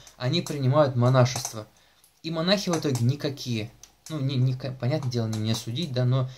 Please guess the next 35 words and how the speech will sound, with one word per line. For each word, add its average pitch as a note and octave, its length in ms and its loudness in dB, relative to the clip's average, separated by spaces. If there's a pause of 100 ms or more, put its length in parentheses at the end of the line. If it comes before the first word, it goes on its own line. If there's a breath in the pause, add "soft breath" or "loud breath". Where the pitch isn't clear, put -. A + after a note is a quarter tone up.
(100)
я C3 80 -4
думаю, C#3+ 240 -2
они C#3 140 -4
сами C#3 260 -2
скажут, D3+ 380 -2
что B2+ 340 -2 (1040 loud breath)
«Далось A2+ 460 -6
им D#3 120 -4
это D#3 120 -8
монашество, D3 520 -8
ну, A2 100 -6
просто - 360 -8
вот B2+ 220 -4
надо A#2 280 2
было, A2 180 -4
вот B2+ 240 -4
надо E3+ 280 4
было, D3+ 220 2
я C3 180 6
стал». G#2+ 380 -2 (1000 soft breath)
И B2 160 0
это C3 200 0
прям, C3 440 -2
согласитесь, A#2+ 560 -2
страшно, B2 460 0
потому A#2+ 280 0
что B2 180 -2
монашество — B2 600 -2
это A#2+ 240 -4 (240 loud breath)
ангельский B2+ 520 0
образ. A2+ 380 -2 (460 soft breath)
Ты D3+ 120 -8
должен C3+ 540 2
стать - 420 -4
ангелом C#3 540 0